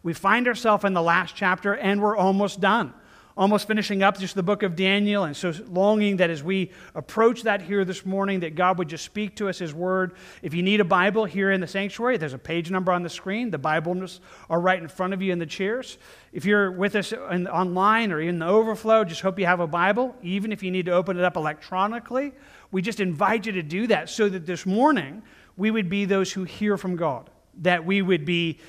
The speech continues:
together but looking into His word, and that His word would work into us. And so we just invite you into that space.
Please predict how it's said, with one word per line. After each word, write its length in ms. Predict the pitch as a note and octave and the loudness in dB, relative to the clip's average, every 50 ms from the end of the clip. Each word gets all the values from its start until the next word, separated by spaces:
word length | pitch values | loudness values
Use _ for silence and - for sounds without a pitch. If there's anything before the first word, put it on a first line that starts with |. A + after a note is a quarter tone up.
| - - _ | -20 -20 _
together 580 | - F#3+ E3 D3 G3 G3+ A3 A#3 G3 G#3+ G#3 F#3 | -4 -4 -2 2 4 4 4 4 4 2 0 0
but 240 | D#3+ F#3 E3+ E3+ F3 | 0 0 -2 -2 -2
looking 380 | F3+ G#3 A3 G#3+ G#3+ G3+ G3 | -2 -2 -2 0 -2 -2 -2
into 240 | F#3+ F3+ E3+ C#3+ E3 | -2 -2 -2 -2 -4
His 200 | D#3 D3 B2+ A2 | -4 -4 -6 -6
word, 560 | C#3+ E3+ G#3 A3+ G#3 E3+ C#3 C3 B2+ D3 - - _ _ _ _ _ _ _ _ _ _ _ _ _ _ _ _ _ _ - - | -4 0 2 4 4 2 2 -2 -6 -10 -14 -18 _ _ _ _ _ _ _ _ _ _ _ _ _ _ _ _ _ _ -12 -6
and 140 | D#3 F3 F3 | -4 -4 -2
that 120 | F3 E3 | -4 -4
His 260 | E3 F3 G#3 G#3 F3 | -2 -2 -2 0 -2
word 500 | D#3+ E3 F#3+ G#3 A3 G3+ E3+ C3+ A#2 - - - - - - _ _ - | -2 -2 0 2 2 2 0 -2 -6 -10 -18 -20 -20 -20 -20 _ _ -2
would 140 | F3 F3+ | -2 0
work 320 | F3 F3 F#3 F#3+ F#3 F#3 F3+ | 2 2 2 2 2 2 -2
into 300 | E3 E3 D#3 D#3+ D#3 E3 | -2 -2 -2 -2 0 0
us. 260 | D#3 C3 A#2 - - | 0 0 -2 -6 -10
And 100 | D3 C#3 | -10 -8
so 200 | - - E3+ E3+ | -4 -2 -2 0
we 120 | E3+ F3 | 0 -2
just 240 | E3 D3 G#3 G#3 - | -2 -4 -6 -8 -6
invite 540 | C4+ A3 F#3 C3+ B2+ D3 C#3+ D#3+ E3 - - | -4 -4 -4 -2 -2 0 0 0 0 -2 -6
you 80 | E3 E3+ | -10 -10
into 280 | E3 D#3+ D#3 D#3 D3+ | -8 -8 -6 -6 -4
that 220 | C#3 C#3+ C#3+ - - | -4 -4 -4 -6 -10
space. 560 | - - - F3 D3 C#3 C3 B2+ - - | -16 -12 -10 -8 -8 -8 -10 -12 -16 -20